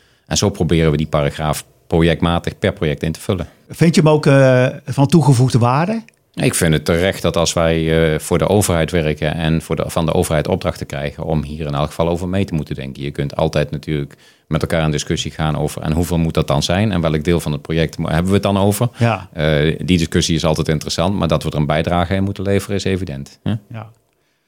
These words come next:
Speaker 2: Ja, dat je mensen een kans geeft en dat je dat ook leuk vindt en dat je ziet dat mensen zich ontwikkelen.
Speaker 1: Ja, z-,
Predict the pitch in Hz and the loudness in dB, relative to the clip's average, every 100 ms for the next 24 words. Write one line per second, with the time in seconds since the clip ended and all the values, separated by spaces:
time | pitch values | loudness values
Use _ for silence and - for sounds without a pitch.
0 | _ 135 110 113 107 - 113 107 113 131 | _ -2 0 0 -4 -2 0 0 0 0
1 | 113 120 131 123 156 - 101 101 104 107 | 0 0 2 2 0 -4 -6 -2 2 2
2 | 104 120 117 113 135 143 123 107 - 95 | 4 4 4 2 0 0 -4 -8 -8 -6
3 | 107 101 110 107 - 113 107 117 117 139 | -6 -2 -2 -2 -2 -2 0 0 2 0
4 | 175 - - - - 73 - | 0 -6 -20 -20 -10 -8 -6